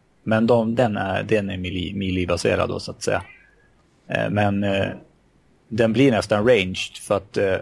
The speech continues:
du kan springa. Jag vet inte vad, hur många celler du kan springa framåt för att attackera.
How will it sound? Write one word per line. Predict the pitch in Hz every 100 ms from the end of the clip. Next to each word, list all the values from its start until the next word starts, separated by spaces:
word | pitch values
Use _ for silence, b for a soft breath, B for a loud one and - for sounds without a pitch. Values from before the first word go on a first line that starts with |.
| -
du | 110 117
kan | 110
springa. | 104 - 113 104 117 101 92
Jag | 107
vet | 117 120
inte | 101 101
vad, | 101 98 92 98 107 - _
hur | - 110
många | 101 90
celler | - 107 98
du | 95
kan | 92
springa | - 98 101 101
framåt | - 117 107 90 - - - _
för | - 95
att | 95 90
attackera. | 92 117 104